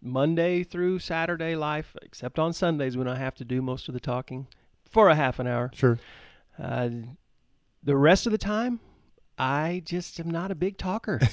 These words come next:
Speaker 2: <laughs>
Speaker 1: That's why this thing, it's really strange that this was my idea. But, uh, I, I like to listen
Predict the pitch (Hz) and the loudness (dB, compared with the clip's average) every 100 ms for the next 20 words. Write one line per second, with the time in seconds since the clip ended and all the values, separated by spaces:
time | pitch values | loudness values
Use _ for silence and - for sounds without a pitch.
0 | - 247 - - 156 123 185 185 185 - | 2 -6 -6 -6 -4 2 4 4 4 2
1 | 196 185 160 - 185 175 - 175 170 139 | 4 4 2 2 2 2 -2 0 0 0
2 | 120 107 123 - 123 110 - 117 123 127 | -2 -4 -6 -4 -6 -8 -12 -6 -2 -2
3 | 127 123 127 123 120 _ 151 135 - - | -2 -2 -2 -2 -4 _ -20 -18 -20 -20
4 | - - 120 127 117 _ - - 123 - | -20 -2 4 4 2 _ -14 -12 -12 -14
5 | - _ _ _ _ 120 139 151 156 - | -20 _ _ _ _ 2 4 4 2 -4
6 | - - _ - - - - - _ 147 | -20 -20 _ -20 -20 -20 -20 -20 _ -4
7 | 127 147 170 175 139 127 143 156 - 180 | 0 0 -2 -2 -2 2 2 2 0 -2
8 | 185 | -4